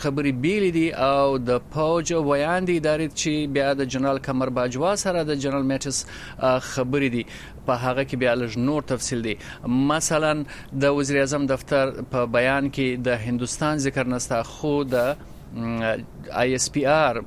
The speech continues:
په بیانیه کې بیا د هندوستان ذکر دی. همدارنګه په هغه کې د جیم ماټس د ځینې خبرو حواله هم ورکول سوې ده، خو د، ا،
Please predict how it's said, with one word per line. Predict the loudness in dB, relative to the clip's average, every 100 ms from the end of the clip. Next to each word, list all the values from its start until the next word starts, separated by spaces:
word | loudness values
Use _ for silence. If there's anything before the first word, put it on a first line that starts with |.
| -2
په | 0 0 0
بیانیه | 0 0 -2 -4 -6
کې | -4 -4 -2 0
بیا | 2 0 -2 -6 -4
د | -2
هندوستان | -4 -6 -4 -4 -4 -4
ذکر | -2 -2 -2
دی. | -4 -6 -12 -14 -6
همدارنګه | -4 -2 0 2 2 0 0 -2 -4 -16 -4
په | 0
هغه | 0 0
کې | -2 -4
د | -4
جیم | -2 -2
ماټس | -2 -2 -4
د | -2
ځینې | -4 -4
خبرو | -4 0 0 0 -4 -14 -6 0
حواله | 2 2 2
هم | 0 -2
ورکول | -2 0 -2
سوې | 0 -2 -2
ده، |
خو | -2 -2 -2
د، | -2 -2 2
ا، | 4 4 4 0 -6 -18 -10 -4